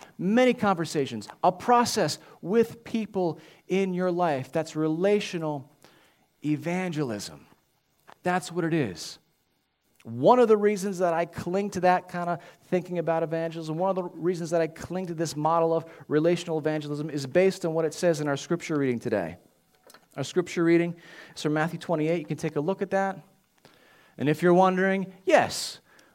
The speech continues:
we have looked at this passage of scripture before, probably about forty-seven times, all right?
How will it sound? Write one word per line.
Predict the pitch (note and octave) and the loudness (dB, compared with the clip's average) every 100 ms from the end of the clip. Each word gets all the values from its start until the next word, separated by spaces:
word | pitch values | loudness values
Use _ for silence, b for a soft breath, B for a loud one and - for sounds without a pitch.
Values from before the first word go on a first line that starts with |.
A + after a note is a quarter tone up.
| b | b
we | A3 | 0
have | A#3 D4 C#4+ | 6 6 6
looked | G#3 - | 4 0
at | E3+ | -2
this | D3 | -2
passage | - D3 C#3 A#2+ | -2 -2 -2 -6
of | G#2 | -8
scripture | - G#2 G2 | -8 -8 -8
before, | F2+ F2+ D#2 C#2 - b b b | -10 -10 -10 -10 -16 b b b
probably | - A2+ C3 | 0 2 4
about | C3+ C#3 B2 | 4 2 0
forty-seven | - C3 C#3+ F3 F#3+ F#3+ | -4 0 2 2 0 0
times, | A3+ C#4+ F3+ F2 - | 0 0 0 -2 -4
all | A#2+ | 0
right? | D#3 G#3+ | 4 2